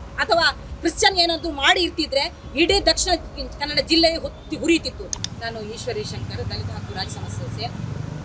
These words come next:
ಆ, ಪುತ್ತೂರಿನಲ್ಲಿ ವಿದ್ಯಾರ್ಥಿಯನ್ನು ನಂಬಿಸಿ ಅವಳನ್ನು ಅತ್ಯಾಚಾರ ನಡೆಸಿ ಗರ್ಭಿಣಿಯಾಗಿ ಮಾಡಿ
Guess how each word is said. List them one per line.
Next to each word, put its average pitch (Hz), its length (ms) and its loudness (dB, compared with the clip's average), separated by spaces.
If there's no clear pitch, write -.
ಆ, 202 200 -10
ಪುತ್ತೂರಿನಲ್ಲಿ 254 880 -4
ವಿದ್ಯಾರ್ಥಿಯನ್ನು - 960 -4
ನಂಬಿಸಿ - 520 -4
ಅವಳನ್ನು - 300 -4
ಅತ್ಯಾಚಾರ 269 520 -6
ನಡೆಸಿ 233 300 -4
ಗರ್ಭಿಣಿಯಾಗಿ 254 680 -4
ಮಾಡಿ - 260 -8